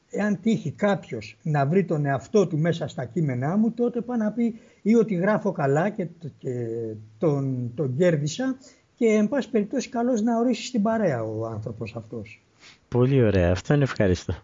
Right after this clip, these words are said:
Speaker 1: Έτσι.
Speaker 2: Πα-, έτσι, είναι ευχάριστο να έχεις μια, και αναγνώστες που θα τους αγγίξεις, ε, σε αυτό το, το επίπεδο.
Speaker 1: Έτσι.
Speaker 2: Έτσι ακριβώς, ναι. Ε, να πάμε όμως, ε, λίγο να πούμε και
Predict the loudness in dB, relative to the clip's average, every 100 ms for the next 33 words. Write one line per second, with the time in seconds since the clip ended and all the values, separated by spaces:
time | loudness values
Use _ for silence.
0 | _ -18 -14 -14 -2 0 2 0 0 -2
1 | -10 -16 _ _ 0 0 0 0 2 2
2 | -2 -2 -4 -4 -10 -6 -6 -8 -10 -2
3 | 0 0 -2 -4 -8 -12 -14 -12 -10 -6
4 | -6 -2 -4 -4 -6 -6 -4 -2 0 0
5 | 0 -2 -2 -4 -4 0 0 2 0 -4
6 | 0 0 2 2 0 -2 -4 _ _ _
7 | -4 -4 -6 -18 -20 _ -14 -14 -16 -12
8 | -10 -8 -6 -6 -6 -18 -20 -20 -20 -20
9 | _ _ -2 2 4 6 6 6 4 4
10 | 2 2 -2 -6 -10 -8 -2 -2 0 2
11 | 4 4 2 0 -2 0 4 4 4 6
12 | 6 6 6 2 2 0 -6 -20 _ -2
13 | 0 0 -2 -2 -2 -2 4 6 6 6
14 | 4 2 2 -2